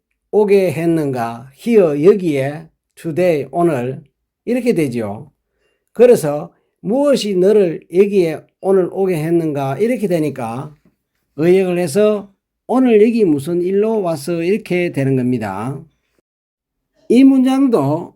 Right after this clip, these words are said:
의문 대명사 what이 바로 주어기 때문에 조동사 do가 필요 없고 바로 의문 대명사 뒤에 brings란 동사가 바로 왔지요.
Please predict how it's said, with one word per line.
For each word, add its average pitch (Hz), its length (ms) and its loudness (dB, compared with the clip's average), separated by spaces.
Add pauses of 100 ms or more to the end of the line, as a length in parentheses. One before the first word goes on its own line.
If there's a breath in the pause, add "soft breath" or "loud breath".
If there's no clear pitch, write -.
의문 240 540 2
대명사 175 640 0
what이 208 480 0
바로 151 300 -4
주어기 202 500 0
때문에 139 640 0 (720)
조동사 170 840 0
do가 175 420 -6
필요 180 320 -4
없고 165 720 -2 (600)
바로 190 460 2
의문 214 400 2
대명사 156 540 0
뒤에 160 380 0
brings란 160 720 2
동사가 135 600 -2
바로 147 320 -2
왔지요. 135 800 -6